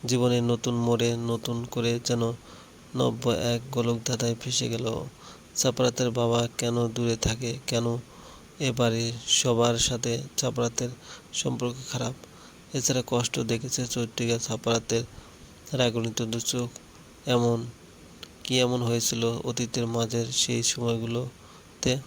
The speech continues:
রুমের সামনে আসতেই চৈত্রিকা বাকরুদ্ধ স্তব্ধ হয়ে পড়ল।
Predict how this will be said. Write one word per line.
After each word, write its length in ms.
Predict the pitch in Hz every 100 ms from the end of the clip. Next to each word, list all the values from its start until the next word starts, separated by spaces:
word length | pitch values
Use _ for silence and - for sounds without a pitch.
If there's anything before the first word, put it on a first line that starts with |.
| - - - - - - - - -
রুমের 280 | 120 120 117
সামনে 360 | 131 117 117
আসতেই 380 | 117 117 - 120
চৈত্রিকা 540 | - 120 117 123 127 117 - - - - - 127
বাকরুদ্ধ 480 | 117 - - - 123
স্তব্ধ 360 | 120 - 123 123
হয়ে 320 | 127 123 127 127 -
পড়ল। 240 | 120 117